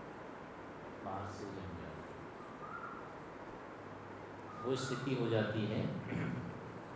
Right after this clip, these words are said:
लेकिन यहाँ मूल चीज़ ये लेना है, जो, अ, शास्त्रीय है, ये प्रमाणिक जो होता है वो यही है कि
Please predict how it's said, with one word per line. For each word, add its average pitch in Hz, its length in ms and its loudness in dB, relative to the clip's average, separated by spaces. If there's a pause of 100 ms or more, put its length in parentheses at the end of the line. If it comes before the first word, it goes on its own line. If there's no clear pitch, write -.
(680)
लेकिन 127 240 10
यहाँ 135 360 12
मूल 143 260 12
चीज़ 147 200 12
ये 120 140 12
लेना 110 240 10
है, 110 120 10
जो, 120 140 8
अ, 98 600 6
शास्त्रीय 123 840 10 (100)
है, - 280 12
ये - 160 4 (800)
प्रमाणिक 117 440 2
जो 107 160 2
होता 104 280 0
है 98 200 4 (840)
वो 98 80 2 (140)
यही 120 260 12
है 110 140 10
कि - 180 8